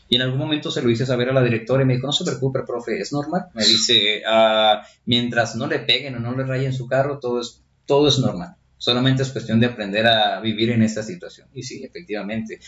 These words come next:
Solamente fueron las primeras semanas que sí me costó un poquito de, de trabajo, pero ya generando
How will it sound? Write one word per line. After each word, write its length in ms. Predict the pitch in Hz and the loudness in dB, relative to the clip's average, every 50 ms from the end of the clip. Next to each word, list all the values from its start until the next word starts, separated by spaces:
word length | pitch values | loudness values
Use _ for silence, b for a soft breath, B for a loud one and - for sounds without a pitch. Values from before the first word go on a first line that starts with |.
| B B B - | B B B -4
Solamente 420 | - 180 175 165 156 151 - 139 | -2 -2 0 0 -2 -2 -4 -4
fueron 220 | 131 - 135 135 135 | -2 0 0 2 2
las 140 | 131 131 - | 2 0 0
primeras 380 | - 117 113 107 107 113 113 | -2 -2 -2 0 0 -2 -2
semanas 340 | - 120 110 107 120 120 113 | -2 -2 0 0 0 0 0
que 60 | 107 | -2
sí 120 | 104 - 98 | -4 -6 -8
me 120 | 98 101 - | -10 -8 -8
costó 200 | 110 104 107 104 | -8 -8 -6 -6
un 80 | 101 | -8
poquito 360 | - 107 - 110 104 - 104 101 | -8 -8 -8 -8 -6 -6 -4 -4
de, 160 | - 104 98 - - | -4 -4 -6 -6 -4
de 140 | - 98 104 | -2 -2 -2
trabajo, 600 | - 139 151 135 127 131 131 131 175 165 147 B B B B B B B B - | 2 2 2 4 6 4 4 2 0 -4 -4 B B B B B B B B -4
pero 140 | 127 123 123 | 0 2 4
ya 640 | 127 127 131 139 147 147 151 156 170 185 175 - - _ _ | 4 4 4 2 2 2 2 2 0 -2 -4 -8 -16 _ _
generando 1160 | - 110 104 101 101 110 120 131 131 131 135 135 135 135 135 131 127 120 113 107 107 - - | -14 -12 -8 -4 -2 0 0 2 2 4 6 6 6 6 6 4 2 2 0 -2 -4 -6 -12